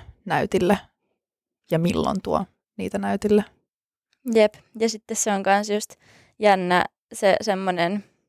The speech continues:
Speaker 2: vaikka hetero-oletus näkyy siinä, että heti jos sun somessa vaikka näkyy joku mies, niin sitten varmaan on silleen, että uu, kukas tämä on? Vaikka kukaan ei oikeasti edes tietäisi vaikka sun seksuaalista suuntautumista tai tän toisen ihmisen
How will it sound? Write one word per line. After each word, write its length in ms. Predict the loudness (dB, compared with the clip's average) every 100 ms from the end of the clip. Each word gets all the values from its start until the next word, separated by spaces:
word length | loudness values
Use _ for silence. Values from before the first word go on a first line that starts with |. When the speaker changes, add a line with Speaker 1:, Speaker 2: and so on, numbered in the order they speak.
| _ _ _ _ -6
Speaker 2:
vaikka 260 | -6 0
hetero-oletus 720 | 0 2 2 4 2 0 -4
näkyy 280 | -8 -4 -4
siinä, 320 | -2 -2 0
että 180 | -2 0
heti 220 | 0 0
jos 180 | 0 -2
sun 160 | -4 -8 -10 -20 _
somessa 440 | -4 -2 0 -2 0
vaikka 240 | -2 -2 -4
näkyy 300 | -4 0 0
joku 200 | 0 -2
mies, 500 | 0 2 2 -2 -6
niin 80 | -8
sitten 300 | -6 -6 -4
varmaan 380 | -2 -2 0 0
on 100 | 0
silleen, 320 | -2 -6 -2
että 260 | -2 -2 -8 -2
uu, 520 | 0 0 0 0 -2
kukas 340 | -4 -6 -4
tämä 280 | -2 0 0
on? 160 | -2 -6 -12 -20 -20 _
Vaikka 380 | 2 2 0 0 -2
kukaan 340 | -6 -2 0
ei 80 | 0
oikeasti 400 | 0 2 0 0
edes 140 | -2 0
tietäisi 500 | -2 2 2 0 -4 _ _ _ _
vaikka 260 | -2 -2 -8
sun 220 | -8 -6
seksuaalista 500 | -8 -4 -2 -2 -2
suuntautumista 600 | -8 -4 -6 -4 -8 -4
tai 140 | -4
tän 160 | -4 -4
toisen 340 | -2 -2 -2
ihmisen 440 | -2 -4 -4 -6